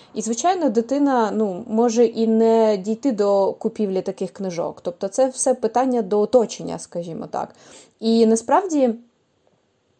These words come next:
я теж такою була. Я теж там у двадцять років вважала, що ж-, жанр детективу, що жанр хорору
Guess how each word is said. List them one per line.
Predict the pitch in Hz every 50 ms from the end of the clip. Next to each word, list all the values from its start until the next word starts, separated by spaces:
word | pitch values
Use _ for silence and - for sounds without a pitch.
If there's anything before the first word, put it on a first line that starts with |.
| _ _
я | 226 220 226
теж | 226 330 403 -
такою | - 294 302 - 233 208
була. | 180 196 190 175 165 - - -
Я | 185 196
теж | - 240 269 269 - -
там | - 247 220 208
у | 208
двадцять | 185 190 202 214 - 220 - 214
років | 226 285 - 330 311 -
вважала, | 208 208 202 208 220 240 233 226
що | - - - 190 196 190
ж-, | 196 180 165 180
жанр | 175 208 202 214 220 202 185 -
детективу, | - 190 - 180 - - - 269 311 330 311 285
що | 285 - 220
жанр | 190 208 202 190 185 185 185
хорору | - - 233 262 294 277 - 226 226 214 -